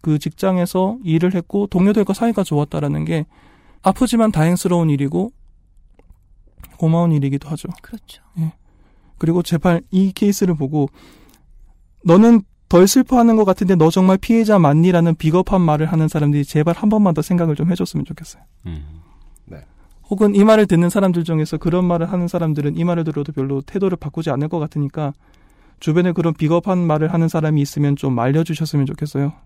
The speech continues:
Speaker 1: 조금 더 인식이 있는 분들이.
Speaker 4: 네.
Speaker 1: A씨는 취직한 인쇄소에서 굉장히 열심히 밝게 그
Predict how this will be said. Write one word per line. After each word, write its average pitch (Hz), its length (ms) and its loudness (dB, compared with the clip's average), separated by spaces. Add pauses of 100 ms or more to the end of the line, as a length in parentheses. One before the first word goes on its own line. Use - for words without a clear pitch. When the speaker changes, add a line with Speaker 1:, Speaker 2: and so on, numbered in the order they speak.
Speaker 1:
조금 156 300 0
더 143 80 0
인식이 143 360 -2
있는 135 220 -2
분들이. - 300 -12 (380)
Speaker 4:
네. 90 220 -14 (1300)
Speaker 1:
A씨는 156 500 -2 (220)
취직한 160 540 -4
인쇄소에서 143 720 -6 (260)
굉장히 143 360 -4
열심히 151 420 -8 (340)
밝게 160 420 -10 (1000)
그 - 340 -16